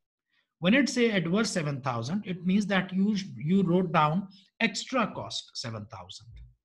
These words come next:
and therefore your profit is less. So if you want to see that if this variance had not been there, how much it should have been, then you add this seven thousand on top of that. You say my profit should be one hundred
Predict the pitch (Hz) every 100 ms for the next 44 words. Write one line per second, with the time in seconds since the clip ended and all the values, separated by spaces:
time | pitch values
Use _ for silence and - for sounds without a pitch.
0 | _ _ - - - _ - - 196 185
1 | 220 214 214 202 190 190 131 120 123 147
2 | 127 113 90 - - _ _ _ _ _
3 | _ _ _ _ _ _ _ _ _ _
4 | _ - 180 190 190 240 240 247 240 240
5 | - 269 233 202 190 190 196 190 196 -
6 | 180 185 214 196 185 156 160 185 196 196
7 | 247 226 180 135 120 190 - _ _ -
8 | 175 190 202 202 190 - - 247 202 156
9 | 131 190 156 120 190 - - - 160 185
10 | 226 196 190 226 240 175 143 - 123 113
11 | 110 113 104 107 104 104 95 98 - -
12 | 113 - _ _ - _ - 160 202 190
13 | 180 180 160 151 185 - 175 151 156 143
14 | 143 139 135 131